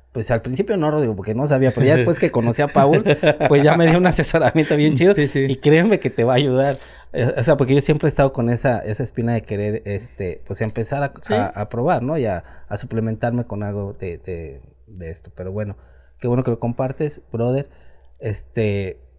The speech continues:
Speaker 1: vamos a seguir con más podcasts, vienen más
Speaker 2: Claro
Speaker 1: eventos
Speaker 2: que
Speaker 1: de
Speaker 2: sí.
Speaker 1: ciclismo.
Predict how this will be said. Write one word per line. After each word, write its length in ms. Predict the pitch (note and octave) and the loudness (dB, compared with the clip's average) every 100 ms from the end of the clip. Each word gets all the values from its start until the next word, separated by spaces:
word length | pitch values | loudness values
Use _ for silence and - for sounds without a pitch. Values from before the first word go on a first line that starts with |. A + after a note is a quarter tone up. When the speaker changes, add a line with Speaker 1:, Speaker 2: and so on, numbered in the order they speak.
| - | -20
Speaker 1:
vamos 360 | - A#2 C3+ C#3+ | 0 2 2 0
a 80 | A#2+ | -2
seguir 320 | A#2 A2 A#2 | -2 -4 -4
con 160 | B2+ A#2+ | -2 -2
más 220 | A#2 - | -2 -4
podcasts, 580 | - A#2 A#2+ C#3 C#3 - | 0 0 0 -2 -2 -2
vienen 320 | B2 B2+ B2 | -4 -2 -2
más 220 | A#2 B2 | -4 -4
Speaker 2:
Claro 260 | A#2+ D3+ F3 | 0 2 2
Speaker 1:
eventos 160 | B2+ | -2
Speaker 2:
que 80 | G#2 | -2
Speaker 1:
de 60 | F#3 | -2
Speaker 2:
sí. 60 | G#2+ | -2
Speaker 1:
ciclismo. 600 | B2 C3+ C3+ C#3 D3+ | 0 0 2 0 -2